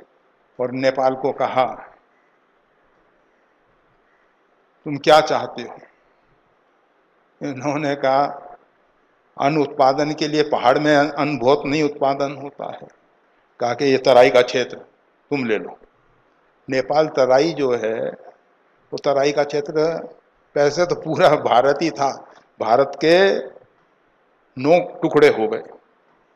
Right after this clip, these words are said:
ति-, <clears throat> तिब्बत, बर्मा, अ,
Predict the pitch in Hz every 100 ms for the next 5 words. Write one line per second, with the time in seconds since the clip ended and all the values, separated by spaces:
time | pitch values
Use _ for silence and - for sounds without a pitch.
0 | _ _ _ _ _ _ _ _ 156 -
1 | _ _ _ _ _ _ _ - - 160
2 | 113 - - 139 120 139 135 131 - -
3 | - - _ _ _ 117 113 120 131 135
4 | 139 135 131 120 - - _ - _ _
5 | - 123 123 117 -